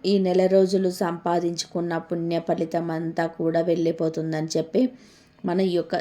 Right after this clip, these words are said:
శాస్త్రాలు చెప్తూ ఉన్నాయి. ఇంతకీ ఏ కూర వండకూడదు,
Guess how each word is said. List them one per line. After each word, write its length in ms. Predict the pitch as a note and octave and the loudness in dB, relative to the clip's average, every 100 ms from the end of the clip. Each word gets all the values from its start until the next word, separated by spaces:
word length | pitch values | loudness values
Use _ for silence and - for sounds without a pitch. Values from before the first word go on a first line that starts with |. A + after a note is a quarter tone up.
| - | -4
శాస్త్రాలు 600 | - E3 E3 - D#3+ E3 | -4 -2 -2 -4 -2 0
చెప్తూ 380 | F3+ E3 - E3 | -2 -4 -4 -2
ఉన్నాయి. 440 | D#3+ D#3+ D#3 D#3 D3 _ _ _ _ - | -2 -2 -2 -4 -6 _ _ _ _ -12
ఇంతకీ 560 | - G3 G#3 G3+ G#3 A#3 A#3+ - - G#3+ | -2 0 0 0 0 -4 -4 -16 -10 -2
ఏ 120 | G3 G3+ | 0 0
కూర 300 | G3+ G3+ F#3 | 0 -2 -2
వండకూడదు, 720 | F#3 F3+ F3+ F3+ F#3 F#3 E3+ | -2 -4 -4 -4 -4 -6 -6